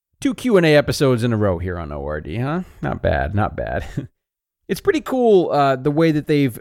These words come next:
framed Marcy's partner and given her a chance to look at him differently based on their estimates, isn't it? It sounds as though he likely does have a lot of empathy, assuming Marcy's able to describe him without any kind of delusion, which is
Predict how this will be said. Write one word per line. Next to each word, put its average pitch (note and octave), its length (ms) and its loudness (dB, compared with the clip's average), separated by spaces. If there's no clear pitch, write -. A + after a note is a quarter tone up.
framed D#3 480 0
Marcy's C3+ 460 0
partner A2+ 500 0
and A2 300 -4
given B2+ 260 0
her A#2 240 2
a G#2 60 2
chance - 380 -2
to A2 60 -4
look G#2 280 -2
at F2+ 80 -2
him G2 160 2
differently F#2+ 540 -2
based F#2+ 300 2
on F#2 160 2
their F2 160 2
estimates, - 520 -4
isn't - 240 -8
it? - 120 -14
It B2 100 -4
sounds G#3 300 -2
as D#3 140 0
though C#3 260 6
he B2 160 -4
likely C3 300 0
does C3 260 2
have B2+ 200 0
a B2+ 40 -2
lot A#2+ 160 2
of G#2+ 80 -2
empathy, G#2 560 -2
assuming B2 400 0
Marcy's A2 400 0
able G#2 220 0
to G#2 160 -4
describe A2+ 460 0
him G#2+ 160 0
without G2+ 240 2
any G2+ 160 -2
kind G2 240 0
of F#2 100 -2
delusion, G2 560 0
which F2 220 -6
is E2+ 180 -8